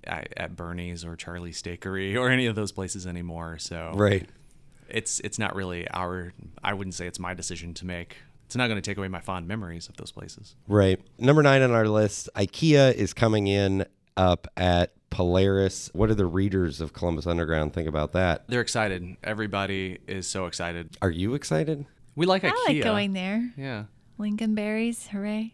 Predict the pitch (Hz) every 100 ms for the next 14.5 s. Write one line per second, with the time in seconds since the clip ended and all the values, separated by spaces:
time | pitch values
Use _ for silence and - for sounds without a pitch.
0 | _ 139 135 123 117 - 95 95 - 90
1 | 80 71 76 78 78 73 69 82 76 78
2 | 190 113 95 - 135 98 120 156 165 139
3 | 104 107 113 - - 98 98 101 92 87
4 | - - 107 - 98 92 - 85 101 92
5 | 87 98 - 123 123 131 107 107 107 98
6 | 98 92 92 95 95 90 87 - 92 95
7 | 87 - 101 90 90 87 95 104 101 98
8 | 98 110 - 95 92 87 90 90 87 -
9 | - 92 82 - 90 - 85 85 90 104
10 | 101 98 98 95 90 92 90 87 - 104
11 | 98 92 92 92 85 85 85 87 - -
12 | 90 90 90 92 90 90 92 87 82 -
13 | 87 82 85 82 82 - 85 - - 87
14 | 85 - - -